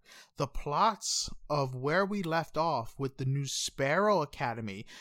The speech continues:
since they created a paradox after messing with their own timeline by talking with their father in the past. Now they have new kids, new powers, except one of them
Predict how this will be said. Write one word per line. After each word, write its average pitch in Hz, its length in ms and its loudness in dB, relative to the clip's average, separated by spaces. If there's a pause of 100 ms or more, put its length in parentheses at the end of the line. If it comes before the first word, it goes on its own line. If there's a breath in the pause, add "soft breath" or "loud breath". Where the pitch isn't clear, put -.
since 156 320 -2
they 170 160 0
created 139 600 -2
a 143 160 -2
paradox 160 920 0
after 131 340 0
messing 143 640 -2
with 135 180 -4
their 139 180 -2
own 117 200 -2
timeline 160 800 2 (260 loud breath)
by 151 160 0
talking 147 560 -2
with 131 220 -4
their 123 160 -2
father 156 640 2
in 117 180 -4
the 110 100 -6
past. - 680 -2 (240 loud breath)
Now 165 320 6
they 226 200 2
have 151 420 2
new 147 220 2
kids, 151 640 -2
new 165 240 2
powers, 165 720 2
except 131 420 -4
one 139 320 -2
of 190 140 0
them 123 240 -6